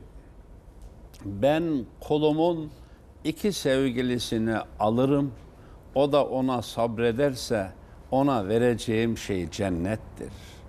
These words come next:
İki sevgilisi ne? İşte iki gözü. "İki gözünü aldım, o da ona sabretti,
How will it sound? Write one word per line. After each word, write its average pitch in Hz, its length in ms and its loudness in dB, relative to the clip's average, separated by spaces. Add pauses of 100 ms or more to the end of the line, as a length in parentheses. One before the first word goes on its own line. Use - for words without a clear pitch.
(640)
İki 160 220 2
sevgilisi 127 760 2
ne? 160 260 0
İşte - 240 -8
iki 123 280 -2
gözü. 117 460 2 (460)
"İki 160 260 0
gözünü 131 380 2
aldım, 139 720 0 (140)
o 139 140 2
da 135 120 4
ona 120 320 2
sabretti, 131 960 0